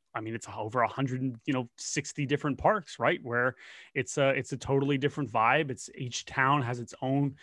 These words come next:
uh, community of people that really, really, really love these teams. And,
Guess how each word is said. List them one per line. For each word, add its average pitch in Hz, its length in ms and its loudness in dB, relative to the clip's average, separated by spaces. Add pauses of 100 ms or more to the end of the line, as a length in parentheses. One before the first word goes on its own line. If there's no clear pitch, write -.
(320)
uh, 110 160 -2
community 156 640 2
of 117 140 -4
people 147 320 2
that 117 120 -6
really, 139 380 4
really, 135 240 2
really 131 240 2
love 120 240 0
these 120 160 -6
teams. 143 440 -4
And, 117 240 -4